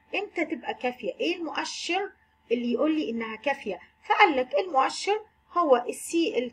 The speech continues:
convergence statistics ده اللي هو ال سي اس، لما يكون أصغر من واحد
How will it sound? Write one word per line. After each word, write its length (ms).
convergence 640
statistics 640
ده 160
اللي 120
هو 120
ال 80
سي 380
اس، 580
لما 480
يكون 640
أصغر 520
من 400
واحد 480